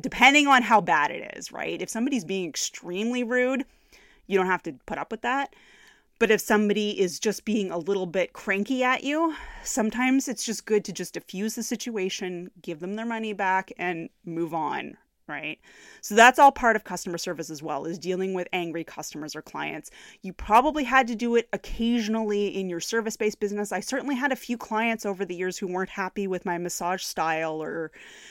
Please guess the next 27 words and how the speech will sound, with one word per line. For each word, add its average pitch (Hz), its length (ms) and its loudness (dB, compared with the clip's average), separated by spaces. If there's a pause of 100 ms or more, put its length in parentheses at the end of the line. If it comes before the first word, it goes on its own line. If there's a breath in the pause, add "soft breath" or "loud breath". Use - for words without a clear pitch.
(140 loud breath)
felt 233 280 8
it, 220 100 0
you 190 280 -4
know, 185 120 2
it 165 60 0
was 180 120 -6
too 226 160 -2
deep 202 300 -4
tissue 165 540 -2
or 160 120 -4
didn't 190 400 -4
like 180 280 0
the 185 100 -4
way 175 180 0
I 170 120 0
talked - 580 -6
or 180 100 -10
something, - 540 -12
you - 100 -12
know? 160 340 -2
That's 196 420 4 (120)
just - 200 -6
part 202 280 0
of 214 80 -4
having 180 320 -6
a 151 40 -10
business. - 500 -14